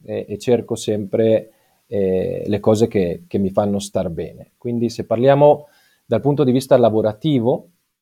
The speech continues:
e la mia storia lavorativa, che credo che sia importante, perché arrivare a un livello di consapevolezza in una carriera professionale, eh, bisogna arrivarci.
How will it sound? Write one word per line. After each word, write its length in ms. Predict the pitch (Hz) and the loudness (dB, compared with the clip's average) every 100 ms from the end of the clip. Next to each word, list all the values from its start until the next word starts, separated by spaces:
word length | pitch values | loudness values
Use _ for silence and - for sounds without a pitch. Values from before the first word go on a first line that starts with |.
| _ _ _ _ _ - | _ _ _ _ _ -6
e 160 | 110 | -6
la 120 | 107 | -4
mia 160 | 104 101 | -4 -6
storia 340 | - 135 139 | 0 2 4
lavorativa, 580 | 123 104 104 101 139 127 | 4 2 -2 -2 0 0
che 100 | 113 | -2
credo 220 | 120 117 | -4 -4
che 120 | 120 104 | -4 -4
sia 180 | 127 | -2
importante, 800 | 117 110 107 - 139 117 110 120 | -2 -2 -6 2 2 2 -4 -6
perché 320 | 117 107 107 101 | -6 -6 -8 -6
arrivare 760 | 113 107 107 127 135 143 139 _ _ _ - | -6 -4 0 0 2 0 -4 _ _ _ -8
a 120 | 110 | -4
un 140 | 110 | -2
livello 360 | 107 104 127 143 | -2 2 2 2
di 160 | 117 - | -2 -2
consapevolezza 1400 | 131 131 - 123 123 110 113 127 127 - - 90 85 - | -2 -2 -2 -2 2 2 4 4 2 -2 -4 -4 -4 -8
in 120 | 107 | -6
una 160 | 104 | -6
carriera 360 | - 101 127 131 | -4 0 4 4
professionale, 1080 | 127 104 101 - 101 101 123 117 117 151 - _ _ _ _ - | 2 -4 -6 -6 -6 -2 0 2 2 0 -6 _ _ _ _ -8
eh, 320 | 110 98 _ _ - | -8 -8 _ _ -12
bisogna 320 | 113 104 127 123 | -6 0 4 4
arrivarci. 580 | 104 110 90 - - | 4 0 0 -8 -12